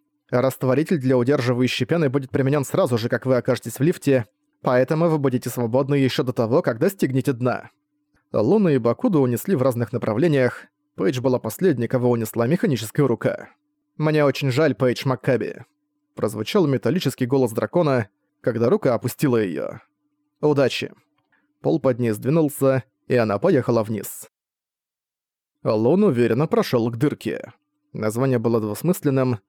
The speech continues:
относилось и к реальному отверстию в стене, и к более вульгарному значению, которое намекало на причину, по которой большинство из мужчин ходили сюда. Это был единственный ход на женскую половину тюрьмы. На другой стороне дырки находились на страже несколько женщин,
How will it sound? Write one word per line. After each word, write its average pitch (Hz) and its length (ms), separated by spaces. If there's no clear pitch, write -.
относилось 127 580
и 131 60
к - 80
реальному 131 380
отверстию 123 440
в - 40
стене, 139 400
и - 100
к 123 80
более 143 240
вульгарному 120 540
значению, 123 480
которое 160 280
намекало 127 380
на 120 120
причину, 123 400
по 117 100
которой 139 340
большинство 120 500
из 117 80
мужчин 120 320
ходили 131 320
сюда. 107 500
Это 131 280
был 131 180
единственный 127 420
ход 143 240
на 127 120
женскую 113 380
половину 120 380
тюрьмы. 117 440
На - 100
другой 127 320
стороне 131 320
дырки 160 300
находились 131 520
на 123 100
страже 131 300
несколько 127 380
женщин, 135 520